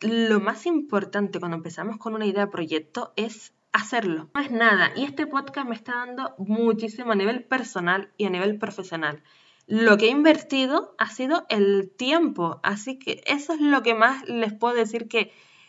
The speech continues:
más costos ha tenido a nivel personal, el tiempo que he invertido, pero al final ese tiempo son las horas que hay que echar para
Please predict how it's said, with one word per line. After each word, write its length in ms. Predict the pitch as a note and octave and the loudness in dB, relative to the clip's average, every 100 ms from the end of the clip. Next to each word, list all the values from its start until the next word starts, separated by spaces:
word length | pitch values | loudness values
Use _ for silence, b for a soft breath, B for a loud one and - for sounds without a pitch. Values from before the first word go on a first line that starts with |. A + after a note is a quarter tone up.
| b | b
más 400 | - A3 A3+ A#3 - | -4 2 4 4 2
costos 540 | - B3 - - C4 - | 2 2 2 -2 -2 2
ha 160 | A3+ A3+ | 2 6
tenido 360 | A3 A3 A#3 | 6 6 6
a 60 | A3+ | 8
nivel 300 | G3+ G#3 G#3 | 8 8 6
personal, 440 | G#3+ G#3 G3 F#3+ | 2 0 2 2
el 220 | G#3 G3+ G3+ | 2 2 4
tiempo 260 | G#3+ G#3 | 2 2
que 80 | - | 0
he 40 | |
invertido, 400 | A3 G#3 G#3 A#3+ | 2 2 2 -2
pero 100 | B3 | 0
al 60 | G#3+ | 0
final 180 | G#3 B3+ | 0 -2
ese 180 | C4 A3+ | -4 -8
tiempo 580 | G#3+ A#3 A#3+ A3+ - | -4 -2 -2 -2 -2
son 240 | D#4 A3 A3 | -2 -2 -2
las 200 | A3 - | -2 -2
horas 320 | A3 G#3 G3 | 2 4 4
que 120 | - F#3 | 0 -2
hay 160 | F#3 | -2
que 100 | G#3 | 0
echar 560 | G#3+ G#3 G3 G3 C#4+ - _ | -2 -2 4 4 4 0 _
para 400 | G#3+ G3+ A3+ D#4 | 6 8 6 0